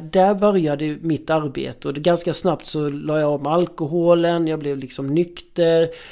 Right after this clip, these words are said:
eh, jag hade rökt, alltså hela min hälso-, allt det bara föll på plats. Inte från att jag behövde kämpa och bli nykterist eller sluta röka efter sjutton år, utan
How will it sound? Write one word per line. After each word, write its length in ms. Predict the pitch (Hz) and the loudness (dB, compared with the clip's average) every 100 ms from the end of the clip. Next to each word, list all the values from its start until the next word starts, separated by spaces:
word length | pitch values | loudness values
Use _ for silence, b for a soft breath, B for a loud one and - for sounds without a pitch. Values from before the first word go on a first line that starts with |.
| B - | B -10
eh, 520 | 151 143 139 139 143 | -6 -4 -4 -6 -8
jag 80 | 131 | -8
hade 160 | 143 | -6
rökt, 580 | 127 131 165 190 180 - | -4 2 6 6 6 2
alltså 160 | 156 151 | -6 -2
hela 220 | 208 190 | 0 2
min 120 | 160 | 0
hälso-, 720 | 127 185 220 180 - - 143 - | -2 -2 0 -2 -6 -6 -6 2
allt 380 | 226 247 - | 2 2 -2
det 140 | 214 156 | -4 -2
bara 200 | 170 147 | -2 -2
föll 220 | - 139 | -4 -6
på 160 | - 139 | -8 -8
plats. 480 | - - - - B B - | -6 -6 -10 -18 B B -2
Inte 240 | 208 214 | 0 0
från 180 | - 151 | -4 -6
att 120 | 139 | -6
jag 80 | 143 | -8
behövde 200 | 139 143 | -8 -8
kämpa 540 | - - 254 208 - | -4 -2 0 -2 -4
och 60 | 139 | -8
bli 100 | 139 | -6
nykterist 560 | 143 - 196 185 - 151 | -6 -6 -4 -4 -4 -8
eller 120 | 147 | -8
sluta 520 | - 196 208 202 151 | -6 -2 -2 -2 -4
röka 380 | 143 175 175 - | 2 2 2 -4
efter 180 | - 131 | -10 -6
sjutton 400 | 185 190 143 147 | -6 -4 -6 -6
år, 100 | 139 | -6
utan 220 | 151 | -6